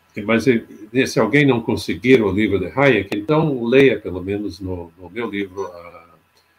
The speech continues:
os, os diferentes capítulos, a definição, no primeiro capítulo, definição do Estado de Direito,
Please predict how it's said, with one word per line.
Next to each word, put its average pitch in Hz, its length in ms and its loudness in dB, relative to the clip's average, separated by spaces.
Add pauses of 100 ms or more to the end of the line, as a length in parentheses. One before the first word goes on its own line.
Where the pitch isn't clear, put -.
(400)
os, - 260 -14
os 92 140 -16
diferentes 95 340 -4
capítulos, 113 560 -4
a - 60 -20
definição, 95 640 -4
no 85 140 -14 (380)
primeiro 92 280 -6
capítulo, 92 340 -8
definição 95 380 -6
do 87 60 -6
Estado 85 380 -8
de - 20 -12
Direito, 98 460 0